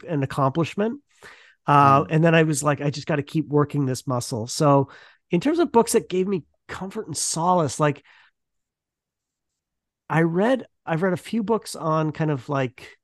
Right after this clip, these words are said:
Speaker 1: thinking through your life, that kind of stuff. I'm reading one right now called Stolen Focus, about our inability to focus, which I think
Speaker 2: Hmm.
Speaker 1: is kind of telling.
Speaker 2: Mm-hmm.
Speaker 1: Um,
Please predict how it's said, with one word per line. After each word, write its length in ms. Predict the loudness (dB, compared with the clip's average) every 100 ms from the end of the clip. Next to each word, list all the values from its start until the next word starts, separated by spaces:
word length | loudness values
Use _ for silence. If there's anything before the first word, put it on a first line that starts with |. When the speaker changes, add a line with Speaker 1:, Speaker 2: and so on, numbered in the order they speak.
| _ _ _ _ _ _ _ _
Speaker 1:
thinking 360 | 0 2 0 0
through 380 | 0 2 2
your 200 | 4 2
life, 760 | 0 -2 0 0 -4 -8 -20 _ -10
that 180 | -8
kind 160 | -4 -2
of 60 | -2
stuff. 220 | -4 0
I'm 140 | 2
reading 200 | 2 4
one 140 | 2 2
right 160 | 0
now 240 | 0 0 0
called 320 | -2 -6 -6
Stolen 920 | -12 -12 -14 -16 -8 -4 -2 0 -2
Focus, 800 | -2 0 0 -2 -6 -6 -8 -12 -20 -20 -20 _
about 220 | 2 2
our 180 | 2 0
inability 580 | 2 2 4 4 4 2
to 80 | 0
focus, 500 | -2 -4 -4 -10 -10
which 140 | -4
I 60 | 0
think 200 | 0 0
Speaker 2:
Hmm. 60 |
Speaker 1:
is 80 | -2
kind 180 | 0 -2
of 100 | -2
telling. 480 | -6 -6 -4 -4 -6 -12 -20 -20 -10
Speaker 2:
Mm-hmm. 160 | -6 4
Speaker 1:
Um, 560 | 6 8 6 4 0